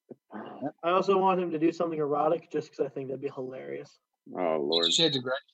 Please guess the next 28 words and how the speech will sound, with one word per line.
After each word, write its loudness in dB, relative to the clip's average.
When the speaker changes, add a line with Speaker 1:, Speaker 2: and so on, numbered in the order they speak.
Speaker 1:
Think 4
about 6
it. -4
Yeah. 6
<laughs> 2
Speaker 3:
Written -2
by 6
Jake 2
Roberts. 0
There, 6
there 8
was 8
a 2
dungeon. 2
Speaker 1:
Of -14
doom. -2
<laughs> 2
Like, 6
he 6
just 8
has 4
to -2
throw 6
in 6
wrestling 4
references 0
into 2
it. 2